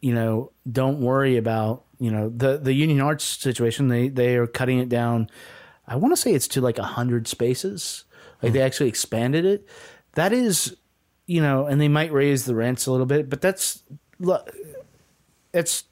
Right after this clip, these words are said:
Speaker 1: the world we live in today. You know, go, go to c-, the city council and get them to fund the arts. Like, don't worry about the place where you're making it.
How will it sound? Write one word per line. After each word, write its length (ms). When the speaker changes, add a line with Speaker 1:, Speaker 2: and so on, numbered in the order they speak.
Speaker 1:
the 120
world 420
we 120
live 260
in 160
today. 520
You 100
know, 200
go, 720
go 240
to 200
c-, 140
the 120
city 240
council 560
and 180
get 160
them 160
to 100
fund 260
the 80
arts. 640
Like, 280
don't 200
worry 200
about 200
the 80
place 340
where 100
you're 140
making 400
it. 260